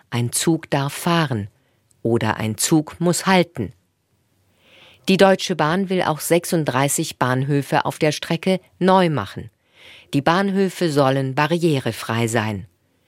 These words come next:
Barrierefrei heißt, alle Menschen können etwas gut benutzen und alle Menschen können etwas gut erreichen.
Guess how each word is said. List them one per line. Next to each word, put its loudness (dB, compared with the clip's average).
Barrierefrei 0
heißt, -2
alle 4
Menschen 0
können 0
etwas -2
gut -4
benutzen 0
und -4
alle 4
Menschen -2
können 0
etwas -4
gut -2
erreichen. 0